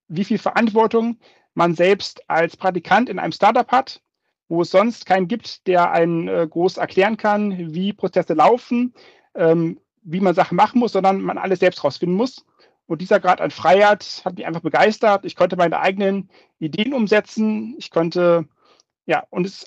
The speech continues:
hat wirklich, ähm, man hat das Gefühl, dass man selber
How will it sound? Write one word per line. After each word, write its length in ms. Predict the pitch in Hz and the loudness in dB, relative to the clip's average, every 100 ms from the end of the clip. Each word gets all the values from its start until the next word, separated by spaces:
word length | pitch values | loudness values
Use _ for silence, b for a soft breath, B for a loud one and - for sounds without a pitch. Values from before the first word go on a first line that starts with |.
| - | -10
hat 280 | 160 180 | -2 0
wirklich, 440 | 208 220 240 214 - | 0 0 -2 -4 0
ähm, 380 | 190 185 190 202 _ _ _ | 4 4 2 -6 _ _ _
man 100 | 170 | -2
hat 120 | 185 | 0
das 100 | 185 | 0
Gefühl, 340 | - 202 208 202 | -4 -4 0 0
dass 180 | 190 - | 0 -2
man 120 | 160 | -2
selber 440 | 180 190 196 202 | 2 2 4 2